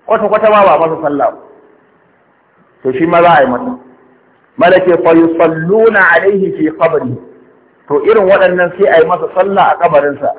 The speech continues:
Ala an yakuna al-imamu fi surati thaniya mimman lam yakun salla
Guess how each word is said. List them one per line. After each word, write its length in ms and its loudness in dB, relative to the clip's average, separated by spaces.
Ala 440 2
an 180 0
yakuna 460 0
al-imamu 640 -2
fi 80 -4
surati 380 0
thaniya 540 2
mimman 720 0
lam 240 2
yakun 420 0
salla 300 2